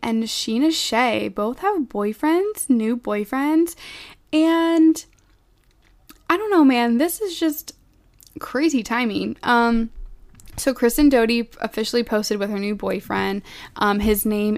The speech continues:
is Alex, oh God, Menike? Oh God, I don't think that's right. Um, so she officially posted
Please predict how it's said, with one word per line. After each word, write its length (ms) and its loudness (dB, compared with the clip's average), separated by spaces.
is 280 0
Alex, 480 0
oh 100 -2
God, 360 -2
Menike? 840 0
Oh 160 -2
God, 280 -4
I 140 0
don't 160 0
think 160 0
that's 180 -4
right. 220 -6
Um, 500 0
so 160 -2
she 160 0
officially 380 0
posted 420 0